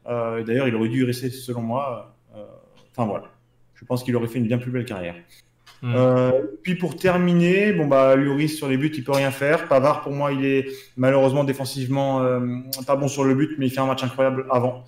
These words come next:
Speaker 1: Euh, enfin ce qu'il a à faire. On a joué contre une très très belle équipe de, de Suède et on parlait du, du mindset, hein,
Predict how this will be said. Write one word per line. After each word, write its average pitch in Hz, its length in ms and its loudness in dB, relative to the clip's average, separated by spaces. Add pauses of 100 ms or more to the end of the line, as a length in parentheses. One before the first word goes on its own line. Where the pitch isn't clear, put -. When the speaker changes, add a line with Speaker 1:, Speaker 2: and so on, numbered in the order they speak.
(400)
Speaker 1:
Euh, 117 300 0 (140)
enfin 113 180 -2
ce - 80 -6
qu'il 123 140 0
a 131 60 6
à 127 60 4
faire. 139 280 2 (380)
On 135 120 -2
a 139 100 4
joué 160 160 4
contre 160 280 2
une 156 160 0
très 160 320 -2
très 151 220 -4
belle 139 200 -2
équipe 127 280 -4
de, 127 160 2
de 123 120 0
Suède 127 320 -2
et 127 40 2
on 117 80 2
parlait 131 240 2
du, 127 240 0
du 120 100 -4
mindset, 131 500 0
hein, 135 100 -2